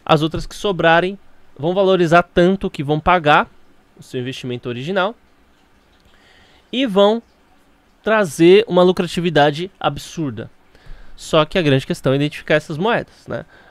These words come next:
Quando é possível, eu trago aqui pra vocês, trago aqui pra você essa análise, né? Trago aqui algumas opções de moedas que eu acredito que pode ter uma chance de valorização. É aquela coisa, às vezes eu vou falar cinco moedas, dez moedas. Dessas dez,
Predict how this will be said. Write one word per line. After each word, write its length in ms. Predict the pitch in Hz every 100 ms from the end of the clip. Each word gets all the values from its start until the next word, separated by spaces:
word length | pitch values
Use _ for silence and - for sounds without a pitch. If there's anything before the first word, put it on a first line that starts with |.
| _
Quando 280 | 180 175 175
é 60 | 160
possível, 440 | - - 165 156
eu 40 |
trago 240 | - 165 160
aqui 160 | 156
pra 120 | 147 156
vocês, 680 | 175 - 156 202 - - _ _ -
trago 180 | 127
aqui 100 | 123 135
pra 120 | 139
você 420 | 160 - - 190 _ _ _
essa 280 | - 127 127
análise, 600 | 123 131 170 202 156 117
né? 140 | 127
Trago 280 | 139 135 131
aqui 120 | 131
algumas 320 | 135 127 127 123
opções 340 | - - 127
de 80 | 131
moedas 360 | 139 143 143
que 80 | -
eu 40 | 143
acredito 220 | 131 131
que 60 | -
pode 200 | 131 113
ter 100 | 127
uma 220 | 123 117 - _
chance 260 | - 127
de 80 | 113
valorização. 680 | 123 123 123 160 - 180 - - - -
É 80 | 175
aquela 220 | 214 277
coisa, 220 | 220 131
às 40 | 127
vezes 100 | 147
eu 60 |
vou 80 | 185
falar 480 | - 196 170 185 247 _ _
cinco 460 | - - 220 262 151
moedas, 480 | 139 123 - - _
dez 420 | 123 139 185 233
moedas. 460 | 196 135 131 - - - - - - - - - - - _ _ _ - -
Dessas 340 | 160 151 190
dez, 420 | 175 180 233 -